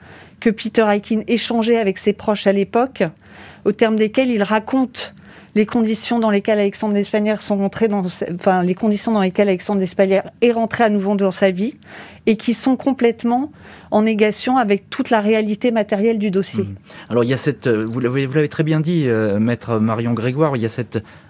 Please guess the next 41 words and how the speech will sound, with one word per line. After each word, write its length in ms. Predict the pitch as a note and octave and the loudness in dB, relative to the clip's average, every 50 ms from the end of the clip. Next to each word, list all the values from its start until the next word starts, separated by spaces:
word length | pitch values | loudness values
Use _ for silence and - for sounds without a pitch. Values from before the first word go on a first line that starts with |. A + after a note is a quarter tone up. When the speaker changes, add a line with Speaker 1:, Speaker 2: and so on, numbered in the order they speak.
| - - | -12 -2
Speaker 2:
invention 800 | - C3+ D3 C#3+ B2+ C3 C#3 C#3 C3+ A#2+ - - - D#3 D#3+ D#3+ | 0 2 2 2 2 0 0 0 0 -2 -4 -8 -4 -2 0 0
de 100 | C#3+ A#2 | 0 -2
cette 160 | - - G#2+ | -4 -8 -12
pathologie, 680 | - _ - C3 - - C#3 C3 C#3 C#3 C3+ E3+ F3 D#3 E3 - - - - - - - | -8 _ -2 -2 0 0 0 0 0 0 0 -2 -2 -2 -4 -8 -16 -20 -20 -18 -8 -2
euh, 220 | G#2+ A2 A2 G#2+ | 0 2 2 2
de 100 | G#2+ A#2 | 0 -2
cette 280 | A2+ - C3 A2+ - - | -2 -4 -6 -6 -4 -2
maladie. 500 | C3 C3 B2+ C3 B2+ B2+ C#3+ E3+ E3 E3 - - - - - - | 0 0 2 0 0 0 0 -2 -2 -4 -8 -16 -20 -20 -12 -4
Euh, 320 | - A2+ G#2+ G#2 G#2 G2+ F#2+ F#2+ F2 F2 F2 | 0 0 0 2 0 -2 -2 -4 -6 -8 -8
ça, 280 | F#2+ - - - F3 F3 | -6 -6 -2 0 0 0
c'est 320 | E3 - - C3+ - - | 0 0 -4 -6 -4 -2
une 80 | D3 D3 | -2 -2
espèce 320 | C#3+ B2+ - - C#3+ A#2+ | -2 -2 -2 -2 -2 0
d'appât, 340 | A#2 C3+ C#3 - - G3+ F#3 | 0 0 0 2 0 0 0
on 100 | E3 B2+ | 0 -2
pourrait 180 | - - C3+ B2 | -2 -2 -2 0
le 60 | B2 | 0
dire 120 | B2 C3 B2 | 0 0 0
comme 140 | C#3 C#3+ | -2 -2
ça. 220 | C#3 - E3 F3+ F3 | 0 0 -2 -2 -2
C'est 120 | - - | -2 -2
en 60 | C3 | -2
tout 100 | A#2+ B2 | -2 -2
cas 120 | A2+ - C#3 | -2 -2 -2
ce 100 | - - | -2 -2
que 80 | - | -2
vont 280 | C3 B2 A2 A2+ A#2+ A2+ | -2 0 2 0 0 0
croire 340 | - - - C3+ C3+ B2 A#2 | -2 -2 0 0 2 2 2
la, 340 | G#2 G#2+ G#2 G2+ G2 G2 F#2+ | 2 2 2 0 0 0 0
les 240 | G2+ G2+ G2 F#2+ | 0 -2 0 0
enquêteurs. 480 | G#2+ A2 A#2 D#3 - F3 D#3+ C#3 A#2 - - - - - - - - - | 0 -2 -2 -2 0 0 0 0 -2 -8 -16 -20 -20 -20 -20 -20 -10 -4
Speaker 1:
Tout 160 | - - C4 | -2 0 4
à 140 | - A#3 G#3+ | 4 2 2
fait. 400 | - - A#3+ B3 C#4 D4+ D4 - | 2 2 2 2 2 2 0 2
Euh, 380 | - F#3+ G3 G3 F#3+ F#3+ F#3+ F#3+ | 2 4 4 4 2 2 0 0
l'idée 360 | F3+ G3 A3+ A3 G3+ A#3 B3+ | 0 0 0 0 2 2 2
pour 220 | B3 - - G#3 G#3 | 0 0 0 2 2
Alexandre 380 | G3+ G#3 G3+ - - A3 G#3 | 2 2 0 0 0 2 2
Despalières 580 | G3+ G3+ - - - G#3 G#3 G#3 A#3 A#3+ C4 B3+ | 2 0 0 2 2 2 4 4 2 2 2 2
est 80 | A3+ | 0
manifestement, 960 | G3 G3 G3+ G3+ G3+ G3 - G#3+ G#3 - - - A3 G#3 G#3+ A3 A3 A3 - | 2 2 2 2 0 0 0 0 0 0 0 0 0 2 2 2 2 0 0